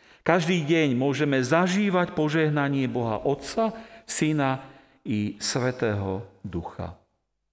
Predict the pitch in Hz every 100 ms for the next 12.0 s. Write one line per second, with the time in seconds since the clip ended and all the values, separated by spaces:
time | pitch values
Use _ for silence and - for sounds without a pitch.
0 | _ _ _ - - _ _ - 175 175
1 | 117 - 87 95 127 _ _ _ _ -
2 | 104 107 - 110 - 147 160 147 120 127
3 | 110 107 110 107 101 113 151 135 127 113
4 | 107 117 131 127 120 110 101 110 - 127
5 | 117 110 107 98 95 95 98 98 - -
6 | - _ _ 107 101 95 117 - - 113
7 | 98 120 - - - - 127 120 101 107
8 | 123 - - 104 101 143 - 143 - 123
9 | 113 - 98 90 92 95 - _ _ -
10 | 107 98 - 110 107 101 110 110 - 98
11 | 101 92 92 92 92 104 113 - 131